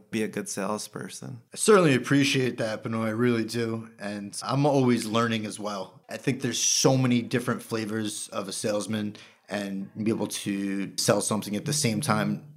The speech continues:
Speaker 2: Nobody wants to be sold. Nobody wants to have that feeling of, "I just got sold." It's just
Speaker 1: Definitely.
Speaker 2: not a good feeling after.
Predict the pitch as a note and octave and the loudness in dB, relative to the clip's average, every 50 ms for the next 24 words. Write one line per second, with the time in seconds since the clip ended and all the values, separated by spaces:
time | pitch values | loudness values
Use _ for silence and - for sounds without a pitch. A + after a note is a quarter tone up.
0 | - - D2+ G2+ D3 D#3+ F3+ E3+ C#3+ C3+ B2 A#2+ A2 G#2+ G#2 - - - F2+ G#2 | -18 -12 -4 2 4 6 6 6 6 4 2 2 0 -2 -6 -6 -8 -8 -8 -8
1 | G2+ F#2 - - - - G2+ G2+ F2+ E2+ E2+ - - - - - - _ - A2+ | -8 -6 -6 -6 -6 -6 -6 -6 -8 -10 -12 -14 -18 -20 -20 -20 -20 _ -2 2
2 | A#2 A#2 A2+ A2+ A2+ G#2+ - - A2+ A#2 A2 G#2 G2+ G2+ E2+ - - - A#2 G#2+ | 2 2 2 2 0 -2 -4 -6 -4 -4 -4 -2 -2 -4 -4 -4 -4 -4 -4 -4
3 | G2+ G2+ G2+ G2+ F2 - G#2+ G2+ A2 G2+ - - A2+ G2 F#2+ - - - - A#2 | -2 -4 -6 -6 -4 -4 -4 -2 -2 -4 -4 -2 -2 -2 -2 -2 -4 0 0 0
4 | G2+ F#2+ F2+ E2+ - - - - - - C3 A#2+ A2+ G#2 G2 B2+ G#2+ G2 A#2+ A#2+ | 0 0 -4 -8 -10 -14 -14 -16 -20 -16 -8 -4 -2 2 2 2 4 6 6 6
5 | A2+ A2+ G#2+ G2+ F2+ - B2 A2+ - - - - A#2+ A2+ A2+ A2+ A2 G#2+ G2+ A2 | 6 4 0 -2 -2 -2 -2 -2 -2 -4 0 0 2 2 2 0 0 -2 -2 -4
6 | A2 - - C3 B2 B2 A#2 A#2+ | -4 -2 0 2 2 2 2 0